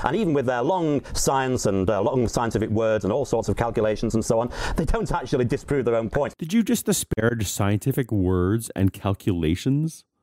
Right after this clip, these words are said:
Speaker 2: Who does that? Did Eric not make a scientific claim and then allege some calculations? Are you trying to say that the person with the smallest words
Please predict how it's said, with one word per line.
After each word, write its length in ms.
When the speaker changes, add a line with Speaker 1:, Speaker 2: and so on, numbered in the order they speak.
Speaker 2:
Who 120
does 260
that? 440
Did 140
Eric 200
not 220
make 460
a 80
scientific 560
claim 420
and 160
then 140
allege 440
some 200
calculations? 960
Are 60
you 100
trying 280
to 60
say 220
that 160
the 80
person 420
with 140
the 100
smallest 600
words 500